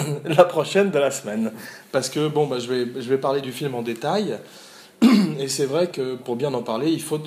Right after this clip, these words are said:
en parler en détail. Donc, euh, si vous avez envie de le voir avi-, avant d'en savoir trop,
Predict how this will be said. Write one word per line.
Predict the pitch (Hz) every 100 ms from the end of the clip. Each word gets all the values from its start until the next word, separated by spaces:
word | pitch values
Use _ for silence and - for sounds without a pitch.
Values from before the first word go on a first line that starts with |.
| -
en | 113
parler | 123 117
en | 113
détail. | 104 98 113 139 165 107 104
Donc, | 113 107
euh, | 107 101
si | - - 127 120
vous | 110 113 113
avez | 110 113
envie | 110 117
de | 113
le |
voir | 113 131 120 110
avi-, | 120 127 120
avant | 123 143
d'en | 113
savoir | - 110 104 -
trop, | - 190 254